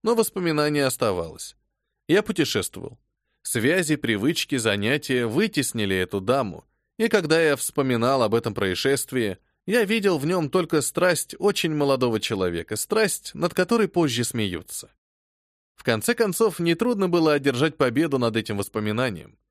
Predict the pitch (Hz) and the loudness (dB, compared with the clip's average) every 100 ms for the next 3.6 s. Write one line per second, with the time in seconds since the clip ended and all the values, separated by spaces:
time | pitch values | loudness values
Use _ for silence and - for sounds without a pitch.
0 | _ _ _ _ - - 220 240 214 185 | _ _ _ _ -6 0 0 0 0 2
1 | 214 202 156 151 185 156 127 165 147 147 | 2 2 2 0 0 0 0 0 -2 -2
2 | 135 120 117 104 120 120 113 104 104 104 | 0 0 0 0 0 0 0 0 0 -2
3 | 92 95 98 87 87 82 | -2 -4 -4 -4 -8 -12